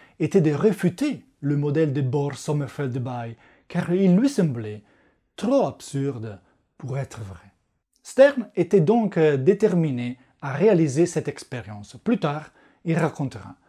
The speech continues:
C'était une expérience très difficile. Alors, j'ai demandé à Walter Gerlach de se joindre à moi. Je voulais avoir un vrai physicien expérimental à mes côtés. » Et Gerlach se souvient dans un article : « Un jour,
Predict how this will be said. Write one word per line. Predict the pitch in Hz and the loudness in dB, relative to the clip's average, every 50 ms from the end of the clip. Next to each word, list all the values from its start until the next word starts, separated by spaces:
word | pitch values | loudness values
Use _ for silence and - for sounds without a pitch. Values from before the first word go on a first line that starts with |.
| _ _ _ _ _ | _ _ _ _ _
C'était | - - - 160 - 214 226 220 | -8 -4 -4 -2 2 4 4 6
une | 196 175 | 6 6
expérience | 170 165 165 - - - - 160 139 131 175 208 202 - 165 - - | 4 2 -2 -8 -8 -4 -2 -2 0 0 -2 -2 -2 -2 -6 -8 -6
très | - 143 170 160 | -2 0 0 0
difficile. | 147 147 - - 120 - - 120 110 110 113 - _ _ _ _ _ - | 0 -2 -6 -8 -12 -10 -10 -12 -12 -12 -14 -16 _ _ _ _ _ -8
Alors, | 143 147 170 214 220 180 147 - - - _ _ | -4 -2 -2 -2 -2 -4 -8 -8 -12 -18 _ _
j'ai | - - 170 | -4 2 4
demandé | 165 202 226 240 214 180 165 | 6 6 6 6 6 4 4
à | 151 143 | 4 4
Walter | 143 165 190 180 - 156 131 | 4 4 4 4 2 -2 -4
Gerlach | 123 147 139 127 120 131 147 180 - - _ - _ _ _ | -2 -4 -4 -4 -4 -6 -6 -6 -8 -14 _ -20 _ _ _
de | - | -10
se | 147 - - 160 | -6 -2 0 0
joindre | 139 123 151 170 208 208 160 131 | 0 0 -2 -2 -2 -2 -4 -4
à | 139 | -6
moi. | 131 117 104 - - _ _ - | -6 -8 -10 -12 -16 _ _ -8
Je | 139 131 156 | -4 -2 0
voulais | 156 202 214 214 190 | 4 6 6 6 6
avoir | 170 147 156 165 165 156 139 151 156 - | 6 4 2 0 -2 -2 -4 -6 -6 -4
un | 147 147 143 139 135 | -2 -2 -2 -2 -2
vrai | 123 127 135 170 196 202 | -4 -6 -6 -6 -6 -6
physicien | - - - 160 143 131 147 139 - - - 170 170 175 - | -4 -2 -2 -2 0 -2 -4 -6 -6 -4 -2 -2 0 -2 -2
expérimental | 175 180 - - - - 185 170 143 151 147 143 131 123 - - 110 107 110 110 113 - - - _ _ _ _ _ | -6 -8 -8 -2 2 4 4 4 4 0 0 0 -2 -4 -4 -6 -8 -8 -8 -10 -12 -16 -20 -20 _ _ _ _ _
à | - 131 135 | -8 -4 -2
mes | 139 156 180 | 0 0 0
côtés. » | 180 147 131 - - - _ _ _ _ _ _ _ _ _ _ - | 0 -2 -6 -6 -8 -20 _ _ _ _ _ _ _ _ _ _ -2
Et | 165 147 | 2 4
Gerlach | 180 202 202 226 240 262 262 - _ _ _ _ | 4 4 4 2 -2 -2 -2 -6 _ _ _ _
se | - - 175 | -8 -6 -4
souvient | - 233 214 160 180 196 208 | 0 2 4 6 6 6 4
dans | 190 147 170 165 160 143 156 | 4 2 2 0 0 0 0
un | 151 | -2
article : « | 147 139 - - - 143 123 - 131 120 113 - _ _ _ _ _ _ - | -2 -4 -8 -8 -8 -10 -8 -8 -10 -14 -14 -16 _ _ _ _ _ _ -2
Un | 170 170 160 | 0 2 4
jour, | 151 220 269 285 | 4 4 2 0